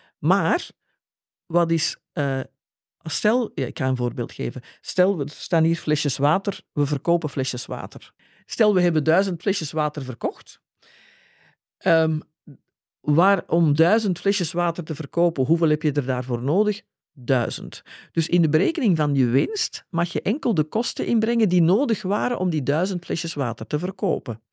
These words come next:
Maar die kerel, die verkocht iets anders dan water, maar het maakt niet uit, die had ook een hele grote voorraad van water. Die had nog twintigduizend flesjes water ergens in voorraad staan.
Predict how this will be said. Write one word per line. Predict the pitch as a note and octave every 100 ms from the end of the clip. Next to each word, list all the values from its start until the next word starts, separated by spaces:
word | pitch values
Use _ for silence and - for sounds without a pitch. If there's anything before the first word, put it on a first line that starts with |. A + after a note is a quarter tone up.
| - - - - - - -
Maar | D3+ F#3+ C4 _ _
die | D3+ D3+
kerel, | D#3 D#3 F#3+ A#3+ -
die | - C#3+ - B2+
verkocht | - D3+ D3+
iets | C#3+ -
anders | D3+ C#3
dan | B2+ B2+
water, | C3+ B2 -
maar | C3
het | -
maakt | C#3+ C3
niet | - B2
uit, | E3 B3+ - - - _ _
die | - G3
had | A#3 B3+
ook | G3+
een | G3+
hele | E3+ D3 C#3+
grote | C3+ C#3 C3 E3
voorraad | D#3 B3 D#4+ A3+ B2+ -
van | B2 B2+ A#2+
water. | G#2+ - - A#2+
Die | C3+
had | C#3+
nog | C#3+ -
twintigduizend | - F#3 D#3 C#3+ C#3+ C#3+ B2+
flesjes | C3+ - B2+
water | A2+ F#2 -
ergens | - B2+ B2+ C3+
in | D#3 D#3
voorraad | D#3+ A#3+ D4+ G3 C3+
staan. | - A#2+ G#2